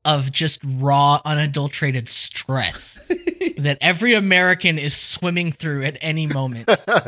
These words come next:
Speaker 1: It is just like, it's like a chronic level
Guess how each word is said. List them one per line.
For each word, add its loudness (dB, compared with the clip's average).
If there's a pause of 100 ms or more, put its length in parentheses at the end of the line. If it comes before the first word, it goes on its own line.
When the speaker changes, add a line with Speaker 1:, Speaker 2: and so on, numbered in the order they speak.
(1200)
Speaker 1:
It 2
is -2 (140)
just 0
like, 0 (140)
it's -4
like 0
a -2
chronic 0 (500)
level 0